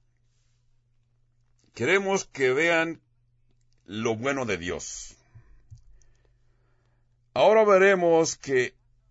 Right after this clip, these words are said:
este padre de la familia quería mostrar la generosidad de Dios, y si la generosidad de Dios va a ser representada en un humano que públicamente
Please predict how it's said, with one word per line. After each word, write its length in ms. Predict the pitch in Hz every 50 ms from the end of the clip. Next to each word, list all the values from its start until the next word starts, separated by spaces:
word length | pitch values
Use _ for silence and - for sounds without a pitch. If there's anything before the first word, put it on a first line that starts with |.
| _ _ -
este 320 | 127 147 156 - - 135
padre 340 | 123 - 131 139 143 131 135
de 80 | 143 120
la 100 | 117 110
familia 480 | 110 110 113 131 131 123 123 123 120
quería 440 | - - 107 104 113 123 123 120 117
mostrar 640 | 110 104 95 87 - - - 101 107 107 107 104 101 95 -
la 260 | 107 104 101 95 92
generosidad 760 | - - 110 117 117 110 98 110 110 - 101 101 90 104 98
de 100 | 90 90
Dios, 480 | 87 107 120 127 131 123 - - - _ _ _ _ _ _ _ _ _ _ _
y 160 | - 120 120 113
si 140 | 117 120
la 140 | 117 117 113
generosidad 720 | 104 113 107 104 104 104 101 98 92 82 85 90 98 135 185
de 120 | 202 202
Dios 360 | 180 175 160 147 135 110 104 131
va 160 | 131 135 131
a 180 | - - 113
ser 200 | - - 120 120
representada 920 | 117 117 - - 95 - - 90 90 90 - 127 147 151 139 139 139 139 - _ _ _ _ _ _ _ _ _ _
en 160 | - 98 107
un 140 | 131 135 127
humano 520 | 120 120 156 170 175 165 165 165 165 165 - _ _ - - - - - - - - - - _ _ _
que 220 | - - 113 113 -
públicamente 1200 | - - 175 190 185 190 190 - 160 139 127 147 151 156 160 - - 147 147 147 147 - -